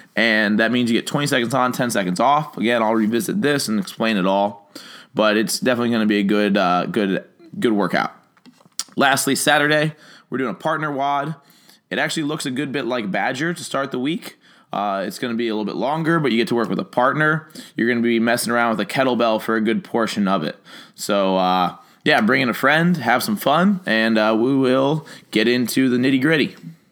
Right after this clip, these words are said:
So Monday's training, we're starting the week off with a big workout. Um, Badger. Badger is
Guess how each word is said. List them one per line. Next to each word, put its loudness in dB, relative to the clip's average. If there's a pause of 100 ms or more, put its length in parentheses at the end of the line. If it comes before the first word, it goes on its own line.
(600)
So 0
Monday's 2
training, 0
we're 0
starting 0
the 0
week 2
off 2
with 0
a -2
big 2
workout. 0 (360)
Um, 2
Badger. 2 (140)
Badger 0
is 0